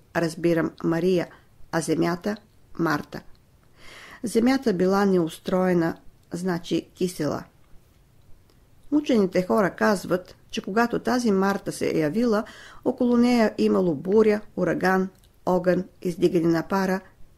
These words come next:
и тогава Бог казал на Марта: „Марто, Марто, много шум вдигаш, прогресът не е там. Мария избра добрата част – погледни нагоре.“ Земята,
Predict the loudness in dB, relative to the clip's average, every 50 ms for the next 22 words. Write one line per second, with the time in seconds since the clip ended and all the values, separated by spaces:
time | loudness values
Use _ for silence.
0 | _ _ -2 -2 -2 -2 -2 -6 -2 0 0 0 0 0 -2 -2 -2 -2 0 0
1 | 0 -2 -8 -20 -20 _ -10 -8 -6 -6 -4 -4 -2 0 0 2 2 2 0 -2
2 | -4 -6 -8 -12 -12 -12 -16 _ _ _ _ -20 -20 -20 _ -20 -20 _ -20 -20
3 | -20 -20 -20 -20 -20 -20 _ _ -2 2 4 4 4 4 2 -2 -2 0 0 0
4 | 0 -2 -8 -6 -2 0 0 0 -2 -4 -6 -6 -6 -6 -10 -18 -20 -14 -6 -2
5 | 0 0 0 -2 -2 -6 -4 0 2 2 2 2 0 -6 -4 0 0 0 0 0
6 | -6 -8 -10 -12 -16 _ _ _ -18 -10 -4 -4 -2 0 0 0 0 0 -2 -4
7 | -4 -4 -6 -2 0 0 2 2 0 -2 -2 -2 -2 -2 -2 -2 -6 -10 -20 _
8 | _ _ -20 -20 -20 -20 -20 _ _ _ _ _ -20 -14 -6 -2 0 0 2 2
9 | 4 4 4 2 0 -2 -6 -8 -8 -6 -4 -2 -2 0 0 -2 -4 -2 -2 -2
10 | -2 -4 -8 -8 -4 -4 -4 -4 -4 -8 -16 _ -20 -20 _ -20 -20 -20 _ -14
11 | -8 -8 -6 -2 0 0 2 2 2 2 2 0 -4 -6 -6 -4 -2 -2 -2 -2
12 | -4 -6 -10 _ _ _ _ _ _ _ -20 _ -20 -20 -20 -20 -20 _ -20 _
13 | _ -20 -20 -20 -20 -20 -20 -20 -20 -20 -20 _ -14 -6 0 2 2 4 4 4
14 | 2 2 2 0 0 0 -2